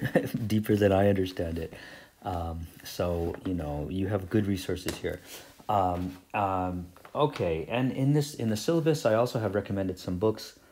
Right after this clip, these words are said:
Uh, I will not just go through those books, but I've listed a bunch of books that I think are good,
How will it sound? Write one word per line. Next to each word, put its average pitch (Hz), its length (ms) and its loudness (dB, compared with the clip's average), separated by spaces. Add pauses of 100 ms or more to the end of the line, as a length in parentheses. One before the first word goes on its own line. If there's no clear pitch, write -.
(280)
Uh, 92 220 -4
I 127 60 0
will 143 120 2
not 95 220 0
just 90 180 -8
go 101 80 -2
through 92 260 -6
those 85 200 -4
books, 85 260 -6
but 95 160 -2
I've 104 140 0
listed 135 260 0
a 95 60 0
bunch 87 260 -4
of 80 80 -6
books 85 200 -6
that 87 120 -4
I 101 120 0
think 85 220 -8
are 80 100 -4
good, 78 260 -6